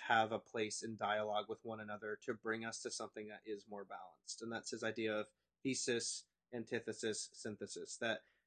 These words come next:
that we should be learning from ex-, from the extremes, that we should be re-, learning from historical reactions, and we should try not to live in one extreme or the other, but to let them have a conversation and find something that integrates the best parts of both of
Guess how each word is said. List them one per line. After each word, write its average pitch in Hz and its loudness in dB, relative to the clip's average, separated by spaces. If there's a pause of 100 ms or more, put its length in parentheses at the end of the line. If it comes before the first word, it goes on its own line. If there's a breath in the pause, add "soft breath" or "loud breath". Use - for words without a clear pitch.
(180)
that 127 4
we 123 4
should 147 2
be 139 6
learning 120 2
from 110 -2
ex-, - -10
from 120 -2
the 107 2
extremes, 101 -2
that 139 -4
we 117 -4
should 135 2
be 117 2 (360)
re-, 123 -2 (180)
learning 127 4
from 110 -6
historical 113 0
reactions, 107 2
and 110 -4 (320)
we 127 2
should 123 0
try 127 10
not 123 4
to 123 2
live 123 6
in 113 0
one 113 0
extreme 113 -4
or 107 -2
the 120 4
other, 127 4
but 104 -2
to 120 -4
let 117 2
them 120 0
have 117 0
a 113 0
conversation 110 -4 (340)
and 127 0
find 123 4
something 117 -2
that 113 -2
integrates 113 0
the 117 -2
best 107 -2
parts 107 0
of 95 -6
both 95 -6
of 98 -10